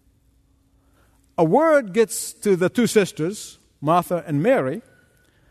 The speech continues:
that the Lord is on his way. <laughs> Martha, consistent with her personality, consistent with her temperament,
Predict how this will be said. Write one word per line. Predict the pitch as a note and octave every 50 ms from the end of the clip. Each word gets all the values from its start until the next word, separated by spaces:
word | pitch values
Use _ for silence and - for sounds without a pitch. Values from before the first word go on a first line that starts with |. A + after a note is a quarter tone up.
| _ _ _ _ _
that | D3+ F#3 G#3+ E3+
the | G#3+
Lord | A3+ C4 C#4+ C#4 A#3
is | G#3+ E3 F#3
on | F#3+ F3 F3+
his | F#3 E3+
way. | G3+ D4 E4+ D4+ F3+ A2+ G2 - _ _ _ _ _ _ _ _ _ _ _ _ _ _ _ _ _ - -
<laughs> | - D3+ B2 - _ _ _ _ _ _ _ _ _ _ _ _ - - -
Martha, | D3+ E3 G3+ C#4+ F4 F4 D#4 - G#3 E3+ F3+ G3 F3+ - _ _ _ _ _ _ _
consistent | - G3+ F#3+ F3 - - - D#4+ C#4 - - B3+ A#3+ A3+ G#3+ A3
with | F#3+ G3 G#3 D#3
her | C#3+ E3 G3 G3 F3+ E3+ E3 - - _ _ _ _ _ _
personality, | - A3 G3 - G#3 G3 G3+ G3+ F3+ - - - B2+ A2 G2+ F#2 - _ _ _ _ _ _ _
consistent | - E3+ D#3+ D3 - - C#4 B3 - - A#3 G3+ F#3 E3 - F#3+
with | E3+ F3+ F3 C3
her | C#3+ F3 E3 D#3 C#3 - - _ _ _
temperament, | - A3 G#3+ E3+ C#3+ D3+ C3+ A2+ F#2 D#2 - - -